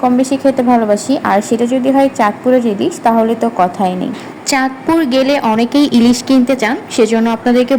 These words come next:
বড় স্টেশন চলে যেতে হবে। ঢাকায় নিয়ে আসার জন্য অন্য বাজার থেকেই সুন্দর করে বরফ দিয়ে প্যাকেট করে দিবে, তাই নিশ্চিন্তে ইলিশ নিয়ে বাসায় ফিরতে পারবেন।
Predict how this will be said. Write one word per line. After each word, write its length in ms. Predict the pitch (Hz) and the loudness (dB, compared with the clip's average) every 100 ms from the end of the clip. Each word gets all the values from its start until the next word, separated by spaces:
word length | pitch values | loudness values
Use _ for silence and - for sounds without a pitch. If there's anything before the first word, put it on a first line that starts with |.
| 208 | 0
বড় 320 | 196 208 233 | 0 2 0
স্টেশন 360 | 247 262 269 | 0 0 2
চলে 240 | 262 262 226 | 2 0 0
যেতে 220 | 226 220 | 0 0
হবে। 360 | 226 196 202 285 - - 233 | -2 -2 -2 -4 -8 -6 0
ঢাকায় 340 | 240 233 294 | 0 0 0
নিয়ে 180 | 311 320 | 2 2
আসার 200 | 320 320 | 2 0
জন্য 260 | 285 294 302 | 2 2 2
অন্য 240 | 254 247 | 2 4
বাজার 300 | 254 247 262 262 | 2 2 0 0
থেকেই 300 | 269 262 285 | 0 0 -2
সুন্দর 500 | - 277 269 277 294 | -2 0 2 2 0
করে 160 | 294 294 | 0 0
বরফ 340 | 226 190 208 208 | 0 0 -2 0
দিয়ে 140 | 277 | -2
প্যাকেট 300 | 294 220 214 208 | 0 -4 -6 -4
করে 180 | - 220 | 0 2
দিবে, 280 | 214 208 269 - - - | 2 0 -2 -4 -10 -4
তাই 160 | 208 | 2
নিশ্চিন্তে 580 | 226 240 240 - 277 277 | 4 4 2 2 2 2
ইলিশ 440 | 294 240 240 240 | 0 2 2 2
নিয়ে 200 | 247 247 | 2 2
বাসায় 420 | 294 214 190 220 208 | 2 0 -2 0 0
ফিরতে 320 | 226 214 202 202 | -2 -2 -4 -4
পারবেন। 320 | 196 208 | -4 -2